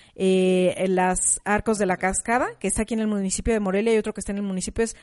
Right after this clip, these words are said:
Rancho El Limón. Les vamos a poner el link de justamente dónde pueden, eh, sa-, darse una idea de dónde están estas áreas protegidas, que las tenemos muy cerca. Y hay un libro maravilloso en P D F que se llama Cien años de conservación en México,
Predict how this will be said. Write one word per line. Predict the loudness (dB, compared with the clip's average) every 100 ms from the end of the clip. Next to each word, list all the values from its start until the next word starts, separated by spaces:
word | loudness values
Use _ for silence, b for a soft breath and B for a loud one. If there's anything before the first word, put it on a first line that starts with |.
| -6
Rancho | 0 0 0 0
El | 0
Limón. | 0 -2 -2 -6 B B B
Les | 0
vamos | 0 0
a | -2
poner | -2 0 2
el | 2
link | 0 -2
de | -4 -4
justamente | -4 -2 -4 -4 -2 0
dónde | 0 0 2
pueden, | 0 0 -2 -4 b b
eh, | -6 -2 -2
sa-, | -2 0
darse | 2 2 2
una | 0 2
idea | 2 2 2
de | 2
dónde | 0 0
están | -4 -6 -6
estas | -6 -4
áreas | -4 -4
protegidas, | -6 -4 -2 -2
que | -2
las | -6
tenemos | -4 -4 -2 -4 -4
muy | -4
cerca. | -2 -2 -4 -8 B B B
Y | -2
hay | -2
un | 0
libro | 0 2
maravilloso | 2 2 0 -2 -2
en | -2
P | -2
D | 0 0
F | -2 -4
que | -4
se | -4
llama | -4 -6 -6
Cien | -2 0 2 0
años | -2 -2
de | -4
conservación | -6 -4 -4 -4 -2 0 0
en | 0
México, | 0 -2 -4 -6